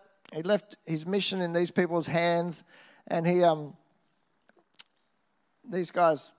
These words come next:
were doing it. And actually, they're doing it well, because in the Bible reading Melissa read before that, they healed a guy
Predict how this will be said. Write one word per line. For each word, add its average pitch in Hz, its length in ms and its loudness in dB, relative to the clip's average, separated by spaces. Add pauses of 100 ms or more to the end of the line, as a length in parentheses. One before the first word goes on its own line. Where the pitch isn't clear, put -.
were 160 80 -10
doing 175 240 -4
it. 117 100 -14 (540)
And 170 120 2
actually, 190 220 0
they're 185 140 4
doing 202 180 0
it 165 120 0
well, 165 340 4
because 165 320 -6
in 170 80 -8
the 160 80 -6
Bible 180 400 4
reading 160 260 2
Melissa 151 420 -4
read 156 260 0
before 170 340 2
that, 156 160 2
they 165 160 2
healed 240 360 4
a 226 60 4
guy - 400 -2